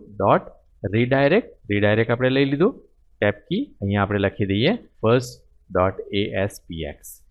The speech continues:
એટલે આપણને એ જોવા મળશે. પાછળ જઈને આપણે સેમિકોલન આપી દઈશું એટલે કે આપણું એ બની ગયું. સેવ ઓલ પર ક્લિક આપી દઈશું અત્યારે.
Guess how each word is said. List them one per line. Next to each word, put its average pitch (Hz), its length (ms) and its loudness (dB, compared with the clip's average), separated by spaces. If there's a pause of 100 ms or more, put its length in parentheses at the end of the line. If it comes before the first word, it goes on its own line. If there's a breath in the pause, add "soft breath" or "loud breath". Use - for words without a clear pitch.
(220)
એટલે 90 160 -10
આપણને 90 300 -6
એ 90 140 -4
જોવા 101 200 2
મળશે. 113 260 0 (400)
પાછળ 98 300 -2
જઈને 143 180 0
આપણે 117 240 -2
સેમિકોલન 87 500 -2
આપી 82 200 -8
દઈશું 82 200 -6
એટલે 92 180 -2
કે 98 60 2
આપણું 113 220 -2 (440 loud breath)
એ 110 80 0
બની 131 240 2
ગયું. 202 180 4 (420)
સેવ 110 260 6
ઓલ 113 160 2
પર 123 160 2
ક્લિક 127 220 -2
આપી 127 180 -4
દઈશું 135 240 0
અત્યારે. 151 280 2